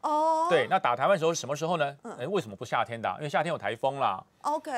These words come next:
Speaker 2: 夏天有台风，
Speaker 1: 嗯哼。
Speaker 2: 那时候古宁头大捷，古宁头大捷的时候，为什么这个解放军被吹得乱七八糟？
Speaker 1: 啊，对耶。
Speaker 2: 就是，哎，
Speaker 1: 嗯。
Speaker 2: 大风大浪，害他们过不来。
Speaker 1: 嗯。风险高。
Speaker 2: 所以，风险高，
Speaker 1: 嗯。
Speaker 2: 所以他们一定要避，避开台风，因为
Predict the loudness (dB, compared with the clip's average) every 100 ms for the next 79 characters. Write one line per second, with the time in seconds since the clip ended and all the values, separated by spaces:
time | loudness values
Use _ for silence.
0 | -4 -4 0 2 4 2 4 2 4 2
1 | 2 2 0 -2 -6 -2 0 2 2 2
2 | -2 -4 -4 -4 0 0 4 2 2 0
3 | 2 2 2 0 -2 0 0 0 0 4
4 | 4 2 _ _ _ _ -2 2 2 0
5 | -6 -2 -4 -2 0 2 2 0 2 2
6 | 4 2 2 0 0 -2 -4 -2 0 -2
7 | -2 0 2 0 0 2 2 0 0 -2
8 | -2 -2 -4 -2 -2 -4 -10 -6 -6 0
9 | 0 2 -2 -4 -6 -6 -4 -6 0 2
10 | 0 _ -4 -4 -2 -2 0 0 -2 -10
11 | -10 -6 -4 0 -2 0 0 2 0 -2
12 | _ _ _ 2 2